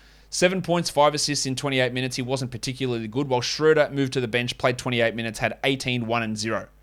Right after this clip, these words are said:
That's a Jordan Clarkson line. Keep an eye on Schroeder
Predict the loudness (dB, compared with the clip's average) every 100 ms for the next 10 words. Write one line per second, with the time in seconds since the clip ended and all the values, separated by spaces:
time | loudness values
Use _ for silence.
0 | _ -6 -4 -2 -4 -6 -2 0 0 -2
1 | -8 -12 -18 _ _ -20 _ -2 0 2
2 | 2 4 4 0 0 2 2 0